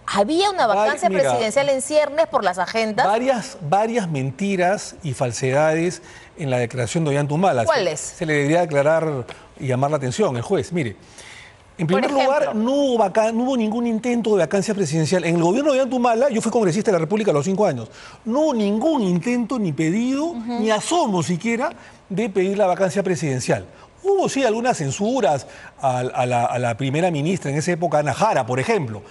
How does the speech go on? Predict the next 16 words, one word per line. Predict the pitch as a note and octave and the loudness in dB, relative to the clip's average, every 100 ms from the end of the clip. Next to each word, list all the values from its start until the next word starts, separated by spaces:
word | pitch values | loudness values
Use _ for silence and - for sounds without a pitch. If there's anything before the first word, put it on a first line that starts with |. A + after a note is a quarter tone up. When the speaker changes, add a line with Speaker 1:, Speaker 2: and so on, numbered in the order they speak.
| - - | -20 -4
Speaker 2:
pero | F3 | -2
en | F3+ F3 | 0 0
ningún | E3+ G3+ D4 F4 | 0 0 0 0
momento, | C4+ A3 B3+ C4 B3+ | 0 0 0 -2 -2
o | D4 | -2
interpelaciones, | E3+ C3+ B2+ C3 C3 A#3+ B2+ G#2+ - - - | 0 -2 0 0 0 0 -2 -6 -14 -20 -12
porque | - D3 | -4 0
es | E3+ | 2
labor | D3+ E3+ F3+ | 2 2 0
del | E3 | 0
Congreso | D3+ F3+ F3+ | 0 0 0
de | |
la | F3+ | 0
República, | F#3+ A3 E4+ F3+ E3+ | 2 2 0 0 0
es | |
el, | E3+ E3 | 0 -2